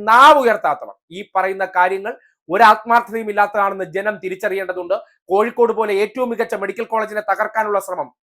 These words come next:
തിരിച്ചറിയണം. ആ ഒരു ഹോസ്പിറ്റൽ നിലനിന്നാൽ മാത്രമേ ഇവിടുത്തെ സാധാരണക്കാരുടെ ആരോഗ്യം നിലനിർത്താനും അതിനെ സംരക്ഷിക്കാൻ ഇവിടുത്തെ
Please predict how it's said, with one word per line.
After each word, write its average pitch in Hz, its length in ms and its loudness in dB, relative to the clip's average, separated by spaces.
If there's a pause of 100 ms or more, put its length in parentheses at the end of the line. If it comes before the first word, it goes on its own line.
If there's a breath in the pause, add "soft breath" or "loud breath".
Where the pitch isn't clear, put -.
(140)
തിരിച്ചറിയണം. 170 520 -10 (400)
ആ 208 120 8 (260)
ഒരു 226 120 2
ഹോസ്പിറ്റൽ 240 540 4
നിലനിന്നാൽ 240 480 0
മാത്രമേ 220 340 -2
ഇവിടുത്തെ 208 320 -8
സാധാരണക്കാരുടെ 220 800 2 (100)
ആരോഗ്യം 226 460 2 (540)
നിലനിർത്താനും 262 600 6 (360)
അതിനെ 277 240 4 (520)
സംരക്ഷിക്കാൻ 220 640 0 (160)
ഇവിടുത്തെ 208 280 -4